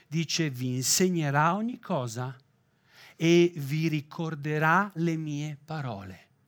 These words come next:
Il compito principale dello Spirito Santo è questo,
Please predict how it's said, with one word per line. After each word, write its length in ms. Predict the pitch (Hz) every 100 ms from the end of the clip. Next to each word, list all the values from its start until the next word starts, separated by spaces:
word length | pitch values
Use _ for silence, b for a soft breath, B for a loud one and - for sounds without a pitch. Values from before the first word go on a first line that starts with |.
| b b b b
Il 160 | - 147
compito 480 | - 262 262 185 160
principale 680 | 170 151 - 151 190 208
dello 220 | 160 147
Spirito 460 | 123 - 160 147 127
Santo 760 | 120 - 147 98 90 - 98 117 _ _ _ _ _ _ b b
è 160 | b -
questo, 680 | - - - - 139 117